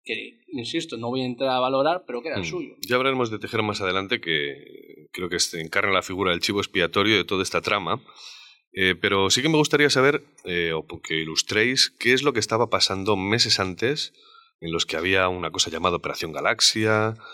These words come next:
Speaker 2: en los que había reuniones, eh, en las que, bueno, pues se conspiraba, ¿no?, contra, contra el,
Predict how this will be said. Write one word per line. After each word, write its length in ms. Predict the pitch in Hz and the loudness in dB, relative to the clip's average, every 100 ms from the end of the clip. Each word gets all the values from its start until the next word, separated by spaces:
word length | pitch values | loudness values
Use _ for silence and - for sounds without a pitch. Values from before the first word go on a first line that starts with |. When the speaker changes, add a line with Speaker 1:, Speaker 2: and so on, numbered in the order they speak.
| - - | -20 -14
Speaker 2:
en 260 | - 80 80 | -4 -2 0
los 120 | 80 | -2
que 100 | - | -2
había 180 | 85 101 | 0 2
reuniones, 1000 | 101 90 90 101 101 95 95 95 95 - - _ _ | 2 0 2 2 4 4 2 2 0 -2 -10 _ _
eh, 480 | 90 87 87 87 82 | 2 4 6 4 2
en 140 | 92 | 2
las 160 | 87 85 | 2 0
que, 680 | - 90 85 85 82 80 80 | 0 2 4 2 0 -2 0
bueno, 320 | 95 107 117 | 2 2 0
pues 140 | 90 85 | 0 -2
se 120 | 85 | 0
conspiraba, 840 | - 90 - 85 98 110 104 107 | -4 -2 0 0 2 4 6 4
¿no?, 260 | 104 120 151 | 4 2 2
contra, 580 | 107 98 92 85 82 80 - - _ | 0 0 2 2 0 -4 -16 -20 _
contra 760 | - 90 85 87 85 82 80 | -4 -4 0 2 2 0 -2
el, 160 | 80 78 | -6 -10